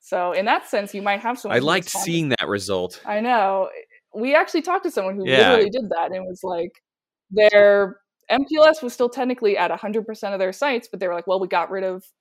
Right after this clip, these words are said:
Speaker 1: our,
Speaker 2: Mm-hmm.
Speaker 1: you know, active M P L S backups and we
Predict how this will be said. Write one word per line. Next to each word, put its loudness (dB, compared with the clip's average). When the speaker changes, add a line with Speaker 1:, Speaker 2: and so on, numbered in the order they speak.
Speaker 1:
our, -4
Speaker 2:
Mm-hmm. -10
Speaker 1:
you -8
know, -6
active -4
M -10
P -10
L -2
S -8
backups -6
and -12
we -8